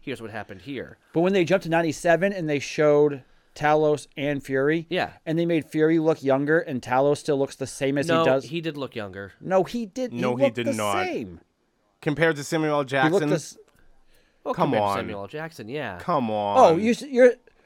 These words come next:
Speaker 2: I'm saying he looked the same as he does in present day,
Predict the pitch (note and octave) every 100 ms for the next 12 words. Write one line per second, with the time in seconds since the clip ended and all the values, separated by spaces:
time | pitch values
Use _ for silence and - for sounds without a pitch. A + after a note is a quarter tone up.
0 | _ _ G3+ G3 B3 F#3 B3+ B3+ G#3+ -
1 | G#3+ G3+ D#3+ D#3 E3+ D#3 C3+ _ _ -
2 | - D#3+ D3+ E3 A#2+ G#2 F#3+ F3+ C#2+ -